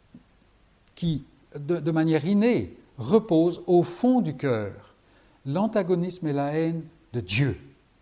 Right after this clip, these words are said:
Ce n'est pas que l'homme vit de manière autonome, c'est impossible. En réalité, l'homme n'est qu'une créature, et en tant que tel,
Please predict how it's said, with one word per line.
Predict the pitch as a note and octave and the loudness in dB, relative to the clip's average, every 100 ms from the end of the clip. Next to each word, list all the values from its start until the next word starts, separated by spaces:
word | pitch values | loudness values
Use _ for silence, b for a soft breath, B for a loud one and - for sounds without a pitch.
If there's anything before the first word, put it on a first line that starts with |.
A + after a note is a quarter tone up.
| _ _ _ _ _ _ - | _ _ _ _ _ _ -4
Ce | - | 2
n'est | G3 G#3 | 2 4
pas | C4+ C4 B B B _ | 4 2 B B B _
que | F#3 F3+ F3 - - - - | 6 6 6 -2 -14 -20 -10
l'homme | D#3 F3 F#3 F3 | 0 2 4 2
vit | C#3 F#3+ F#3+ | 0 0 2
de | D#3 | 2
manière | D#3 E3 E3+ D#3+ - | 2 2 0 -2 -2
autonome, | E3 E3 F3 A3 F3 G#2+ B B | -2 0 2 4 2 0 B B
c'est | - G3 G3 - | 0 0 0 0
impossible. | G3+ - G3+ - A3+ A2 F#2 - _ _ _ _ | -2 0 -2 0 -2 -4 -8 -14 _ _ _ _
En | E3+ | -2
réalité, | E3+ E3 D#3+ D#3 B3 G#3+ - - _ _ _ _ _ _ _ _ - | 2 2 2 -2 -2 -2 -8 -20 _ _ _ _ _ _ _ _ -4
l'homme | D3 D#3 G3+ G3 | 2 4 4 0
n'est | F3 | -2
qu'une | F#3 E3+ | -4 -6
créature, | E3 F#3+ F3+ F3+ F#3+ D3+ G#2 B B D#3 | -6 -4 -2 -2 0 0 -2 B B -4
et | D#3+ | -2
en | E3 | -2
tant | A3+ B3 | 0 0
que | A3+ | 0
tel, | - E3 C#3+ G#3+ | -2 0 2 0